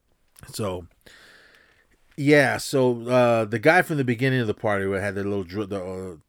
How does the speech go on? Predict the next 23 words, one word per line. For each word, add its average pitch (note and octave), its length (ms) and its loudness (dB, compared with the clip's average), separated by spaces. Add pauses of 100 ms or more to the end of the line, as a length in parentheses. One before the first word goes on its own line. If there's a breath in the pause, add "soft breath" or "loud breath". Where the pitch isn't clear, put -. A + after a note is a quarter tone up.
the, G2+ 180 -8
the F#2+ 120 -8
doctor A2 480 0
or F2+ 40 -6
whatever, F#2 400 -8
I F#2 60 -18
think C3 180 -10
it G#2+ 40 -6
was F2 120 -10
a F2+ 60 -16
doctor. F#2 500 -14
No, A#2+ 160 -2
he A2+ 60 0
wasn't. F2 340 -6
The F#2 100 -12
Bill's G2 260 -8
the F2 60 -16
doctor. E2+ 360 -16 (220 loud breath)
But D3 120 2
his D#3+ 120 6
buddy, C#3+ 360 0 (440 loud breath)
uh, A2 240 -2
Vic, G#2 500 -4